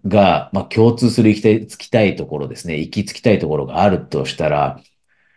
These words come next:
穏やかに過ごせることだということに気づかされるんですね。つまりは、どんなに、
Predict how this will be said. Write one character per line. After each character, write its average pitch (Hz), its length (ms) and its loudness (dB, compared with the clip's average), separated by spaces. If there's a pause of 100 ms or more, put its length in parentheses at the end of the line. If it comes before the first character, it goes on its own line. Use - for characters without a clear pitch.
(380)
穏 127 180 8 (120)
や 202 180 6
か 110 160 4
に 98 500 2 (320)
過 104 100 0
ご 92 120 4
せ 90 160 -2
る 71 220 -4
こ 76 120 -6
と 80 140 -6
だ 69 140 -4
と - 280 -14 (680)
い 107 120 0
う 117 40 4
こ 123 100 4
と 127 140 6
に 78 340 -2 (120)
気 123 140 0
づ 120 120 0
か 131 140 2
さ 135 100 4
れ 131 140 6
る 92 100 0
ん 76 40 -8
で 65 60 -6
す - 120 -12
ね。 73 340 -8 (1120)
つ 147 100 4
ま 135 120 8
り 107 80 8
は、 90 480 4 (180)
ど 131 260 4
ん 147 60 4
な 110 120 4
に、 80 480 -4